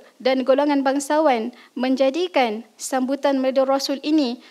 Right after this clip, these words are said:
sebagai satu perayaan tahunan yang penting semasa zaman perin-, pemerintahan mereka.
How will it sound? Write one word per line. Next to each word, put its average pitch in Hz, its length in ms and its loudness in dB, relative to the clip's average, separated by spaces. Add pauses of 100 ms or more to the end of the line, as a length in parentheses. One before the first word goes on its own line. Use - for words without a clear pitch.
(100)
sebagai 254 560 0
satu 294 480 -2
perayaan 254 480 -2
tahunan 254 720 -2 (240)
yang 247 240 -2
penting 302 560 2 (160)
semasa 240 400 -4
zaman 254 560 0
perin-, 240 320 -4 (240)
pemerintahan 247 720 2
mereka. 214 480 -4